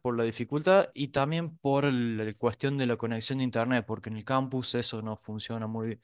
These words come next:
no estaba funcionando muy bien, y si están todos los chicos conectados, afecta la velocidad,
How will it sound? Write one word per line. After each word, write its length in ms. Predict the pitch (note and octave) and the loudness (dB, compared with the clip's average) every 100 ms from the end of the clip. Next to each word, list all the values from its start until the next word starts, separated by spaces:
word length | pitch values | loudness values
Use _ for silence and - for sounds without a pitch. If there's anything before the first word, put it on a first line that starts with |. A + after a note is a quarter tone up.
| - - - - | -16 -20 -16 -12
no 60 | |
estaba 220 | - B2+ | 0 0
funcionando 460 | A#2+ A2 A#2 B2 B2 | 2 -2 0 0 2
muy 140 | B2 | 2
bien, 240 | B2 B2+ C3 | 4 4 4
y 40 | |
si 80 | A#2 | 2
están 280 | - A#2 A2+ | 0 -4 -2
todos 280 | A#2+ B2 A#2 | 2 2 2
los 100 | A2 | 0
chicos 220 | A#2+ A#2 | -4 -4
conectados, 640 | A#2 A2+ G#2+ A#2 A#2 A#2+ - _ _ _ _ _ _ - | -2 -4 0 2 4 2 -2 _ _ _ _ _ _ -12
afecta 640 | G#2+ A2 A#2 A2 G#2 G2 G2 | -10 -8 -6 -6 -4 -4 -4
la 240 | F#2+ F#2+ | -4 -6
velocidad, 540 | G2 G#2 - A2+ B2+ | -6 -4 -2 0 -2